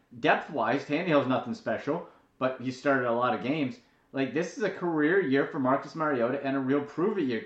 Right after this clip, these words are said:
Can he stay healthy? Apparently he's put on some weight, so he's gonna be looking to try some stuff. Um, when you, you think of the, let's say the, the return game for the Browns here. Uh, we got the two kickers,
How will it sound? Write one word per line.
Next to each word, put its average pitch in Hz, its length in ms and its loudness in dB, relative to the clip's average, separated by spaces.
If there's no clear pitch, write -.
Can 143 180 -2
he 175 60 -4
stay 170 240 -4
healthy? 143 320 2
Apparently 131 360 -2
he's 135 80 -2
put 147 180 -4
on 156 120 -4
some 151 220 -6
weight, 170 320 -2
so 127 140 -8
he's 170 220 -2
gonna 175 140 0
be 147 80 0
looking 143 260 0
to 123 100 -6
try 127 260 0
some 117 200 -6
stuff. 104 300 -6
Um, 151 220 2
when 170 260 -2
you, 170 280 -2
you 165 320 -8
think 226 180 0
of 170 140 -6
the, 165 360 -4
let's 185 200 -2
say 185 140 2
the, 160 220 2
the 143 100 2
return 156 560 0
game 98 400 -4
for 139 120 4
the 127 100 0
Browns 117 460 0
here. 95 340 -8
Uh, 120 120 0
we 135 80 2
got 135 140 2
the 113 80 -12
two 170 200 -2
kickers, 214 600 4